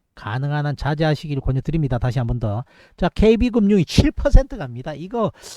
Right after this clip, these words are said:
야, 참 어메이징이거든요. 금융주가 케이비 금융이 칠 퍼센트 가는 거 이거 진짜, 아, 역대급일 겁니다. 그죠?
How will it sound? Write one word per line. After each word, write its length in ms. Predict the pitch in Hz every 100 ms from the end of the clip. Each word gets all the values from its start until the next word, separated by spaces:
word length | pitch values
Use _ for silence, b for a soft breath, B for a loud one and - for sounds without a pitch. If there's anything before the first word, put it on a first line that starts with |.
| B B _ 117
야, 400 | 110 104 92 92
참 220 | - 226
어메이징이거든요. 1300 | - 135 165 233 269 285 175 127 113 110 151 120 95 - _ _
금융주가 1000 | - 139 175 294 277 196 127 127 123 95 b b
케이비 400 | - - 277 294
금융이 380 | 311 226 208 208
칠 200 | - -
퍼센트 340 | - 247 254 214
가는 200 | 196 208
거 60 |
이거 200 | 208 240
진짜, 400 | - 233 220 156 - _ _ _ _ _ _ -
아, 360 | 101 95 92 127
역대급일 560 | 190 - - 214 147 127
겁니다. 480 | 107 95 117 98 _ _ _ _
그죠? 280 | - 127